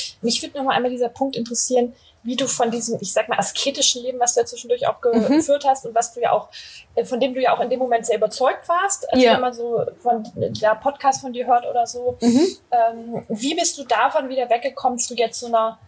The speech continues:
Speaker 1: Entspanntheit, genau? Also
Speaker 2: Mhm.
Speaker 1: was hat dich vielleicht daran auch speziell dann doch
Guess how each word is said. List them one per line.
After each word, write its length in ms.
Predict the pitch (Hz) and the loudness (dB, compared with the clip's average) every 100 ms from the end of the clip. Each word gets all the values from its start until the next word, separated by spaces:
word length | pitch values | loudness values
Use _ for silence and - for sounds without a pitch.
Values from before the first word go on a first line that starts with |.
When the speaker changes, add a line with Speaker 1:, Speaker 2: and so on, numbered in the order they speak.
| _ _ - | _ _ 0
Speaker 1:
Entspanntheit, 920 | 233 - - 208 226 196 180 170 - | 2 2 2 0 0 -2 0 0 -2
genau? 360 | 185 165 160 | -4 0 2
Also 340 | - 190 214 190 | 2 2 0 -2
Speaker 2:
Mhm. 120 | 202 - | -6 0
Speaker 1:
was 200 | 277 - | 2 2
hat 140 | 294 | 0
dich 120 | 269 - | -2 -2
vielleicht 240 | 254 247 | -2 0
daran 200 | 254 247 | -2 0
auch 120 | - - | -2 -2
speziell 500 | - 240 - 254 220 | -6 -2 -2 2 2
dann 160 | 233 220 | 2 0
doch 340 | 202 123 110 | 0 0 -6